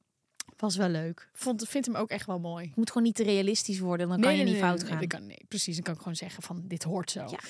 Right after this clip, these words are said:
Speaker 2: willen
Speaker 1: goed, dat
Speaker 2: allemaal wel een grote Geraldine Kemper in de woonkamer.
Speaker 1: Nou, inderdaad.
Speaker 2: Ja.
Speaker 1: Misschien moet ik het gewoon gaan doen.
Speaker 2: Ja. Maar wat denk jij, hè, met, eh, over talent gesproken? Is talent heel belangrijk of is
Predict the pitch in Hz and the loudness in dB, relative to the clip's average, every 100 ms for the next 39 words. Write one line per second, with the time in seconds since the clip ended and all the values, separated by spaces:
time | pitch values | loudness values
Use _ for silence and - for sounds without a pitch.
0 | - - 190 190 190 214 240 247 208 202 | -10 -2 2 6 6 8 8 6 4 4
1 | 202 185 190 123 185 208 202 214 226 233 | 2 4 2 2 0 2 2 4 4 4
2 | 349 427 370 208 185 170 175 208 170 - | 2 0 0 2 2 2 2 2 2 2
3 | 170 175 190 185 170 226 359 349 240 277 | 2 0 0 -2 -2 -6 -6 -4 -2 -2
4 | - - 214 - 240 220 214 196 - 180 | -6 -10 -8 -4 -4 -4 -6 -14 -14 -8
5 | 180 175 175 175 302 - - _ - - | -6 -6 -8 -6 -6 -6 -14 _ -20 -20
6 | - - - 226 277 311 339 269 294 214 | -16 -16 -2 4 6 6 6 4 2 4
7 | 190 180 233 285 277 - 226 240 247 233 | 4 6 4 4 -2 2 4 4 2 0
8 | 240 254 269 - - 180 160 156 - - | 0 2 0 -4 -2 0 2 0 -6 -12
9 | - _ 294 330 - 269 254 240 220 226 | -16 _ 4 4 4 4 6 6 6 6
10 | 208 190 190 202 247 262 285 - - - | 6 4 6 4 4 4 2 -2 -14 -20
11 | _ _ - 269 - - 269 254 | _ _ 0 0 0 0 2 2